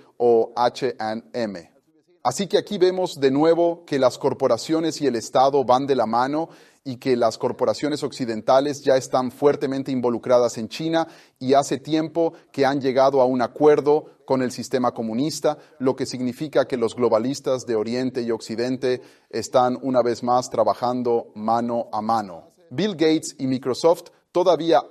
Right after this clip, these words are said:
hoy se jactan de haber financiado y apoyado a empresas chinas de nueva creación con tecnología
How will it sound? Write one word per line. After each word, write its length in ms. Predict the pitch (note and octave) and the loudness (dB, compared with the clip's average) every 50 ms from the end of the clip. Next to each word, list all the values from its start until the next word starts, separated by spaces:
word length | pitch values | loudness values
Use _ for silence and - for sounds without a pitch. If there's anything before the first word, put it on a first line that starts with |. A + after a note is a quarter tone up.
| _ | _
hoy 340 | D#3 F3 F#3 F#3 F#3+ F#3 - - | 4 4 4 4 2 0 -6 -14
se 220 | - - - C3 | -10 -6 -6 -6
jactan 480 | - - D#3+ D#3+ E3 - - F3+ D#3 D#3 | -2 2 2 2 2 0 -4 -6 -4 0
de 80 | C3+ | 0
haber 220 | B2+ A#2+ C3 C#3+ D3 | 2 2 2 0 -2
financiado 760 | C#3 - D3 C3 A#2+ A2+ A#2 - D3 D3 D3 D3+ D3 D#3 D3+ | -4 -6 -6 -6 -6 -6 -8 -2 2 4 4 4 4 2 0
y 80 | C#3 | 0
apoyado 500 | B2+ - - A#2 A2 B2 C3 C#3 C#3 C#3+ | -2 -2 -2 -4 0 2 2 2 2 2
a 80 | C3 A#2+ | 0 -2
empresas 460 | A2+ - - C3+ C3 - B2+ A2 - | -4 -6 -6 -6 -6 -6 -8 -10 -10
chinas 460 | - - - D#3+ D#3+ D#3 D#3 D3+ C#3 | -14 -14 -12 -10 -6 -4 -4 -4 -4
de 100 | C3 B2 | -4 -4
nueva 280 | A#2 B2 B2+ C3 B2+ B2 | -2 0 2 2 2 0
creación 500 | - A#2+ G#2+ G2+ - - - C3+ C3 C3+ | 0 -2 -4 -4 -4 -4 -4 -4 -4 -4
con 180 | C3+ C3 A#2+ | -6 -6 -6
tecnología 760 | - B2+ G#2+ B2 A#2+ A2+ A2+ G#2 - - D#3 D#3 D#3 D#3 D3+ | -6 -6 -6 -4 -4 -4 -4 -6 -6 -8 -2 2 2 2 2